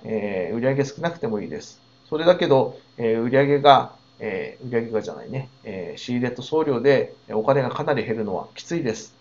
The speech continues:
精神的にきついです。あるいは、えー、自己資金を節約したいですという方はですね、また、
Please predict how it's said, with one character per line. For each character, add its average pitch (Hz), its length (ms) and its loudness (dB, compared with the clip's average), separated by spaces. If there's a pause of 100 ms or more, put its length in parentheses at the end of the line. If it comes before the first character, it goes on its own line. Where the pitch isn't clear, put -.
精 131 140 -6
神 131 160 -6
的 113 120 -8
に 107 100 -4
き - 100 -16
つ 139 140 -6
い 123 60 -4
で 92 100 -6
す。 - 180 -16
あ 123 100 -4
る 156 80 0
い 156 40 -2
は、 110 240 2 (320)
え 113 140 -2
ー、 - 20 -2
自 110 100 -8
己 123 140 -4
資 - 80 -12
金 123 100 -4
を 107 60 -4
節 104 240 -6
約 151 180 -2
し - 60 -14
た 156 120 0
い 143 80 0
で 107 100 -4
す - 100 -16
と - 160 -10 (160)
い 190 40 -4
う 190 40 -6
方 190 220 -2
は 135 60 2
で - 100 -10
す - 120 -16
ね、 139 240 -2 (320)
ま 127 120 -2
た、 117 300 4